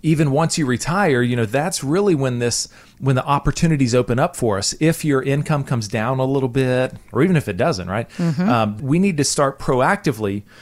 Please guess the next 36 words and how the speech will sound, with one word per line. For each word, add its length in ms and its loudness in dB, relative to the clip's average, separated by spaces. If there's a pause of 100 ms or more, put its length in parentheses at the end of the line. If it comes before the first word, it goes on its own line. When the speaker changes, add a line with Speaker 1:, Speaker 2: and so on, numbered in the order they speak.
(280)
Speaker 1:
executing 760 0
a 120 0
tax 400 -4
plan. 400 -8 (200)
You 100 -4
know, 320 -2
myself, 680 0
together 380 -2
with 160 -2
your 80 -4
C 200 -2
P 240 -4
A, 300 0 (320)
we 140 -2
look 240 0
at 80 -6
these 200 0
things 220 -2
and 60 -2
we 40 -2
say, 180 0
"Okay, 340 0 (400)
based 280 0
on 160 2
your 120 2
income 400 0
levels 320 0
here, 200 2
we 140 0
still 200 0
have 120 2
a 60 0
little 300 0
bit 100 0
of 140 2
room 400 0